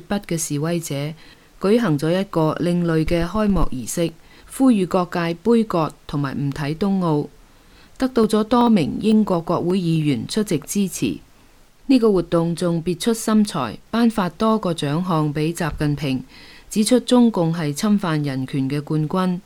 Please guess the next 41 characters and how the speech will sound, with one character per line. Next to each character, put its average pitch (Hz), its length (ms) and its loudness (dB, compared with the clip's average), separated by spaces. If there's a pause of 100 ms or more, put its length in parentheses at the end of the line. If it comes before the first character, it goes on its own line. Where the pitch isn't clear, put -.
(120)
美 208 160 2
國 220 200 2
之 - 180 -4
音 240 220 4
報 160 160 0
道， 147 320 -4 (100)
三 269 260 4
百 214 140 0
多 220 220 0
名 165 200 2
示 165 220 -4
威 180 180 -4
者， 147 280 -6 (180)
包 214 220 2
括 196 200 0 (140)
香 208 240 4
港、 156 300 -2
新 226 320 2
疆、 202 280 2
西 240 300 0
藏 165 260 0
等 160 220 -4
地 156 220 0
抗 175 260 -4
爭 214 220 0
運 151 180 -2
動 143 180 -4
嘅 143 120 -6
代 139 220 -6
表， 139 300 -4 (460)
聚 220 180 8
集 208 120 0
喺 190 440 -4 (300)
Piccadilly 208 640 0
Circus， 202 640 -4 (320)
皮 170 180 -2
卡 226 240 -2
迪 185 180 -2
利 143 200 -2
廣 139 280 -4
場。 131 320 -4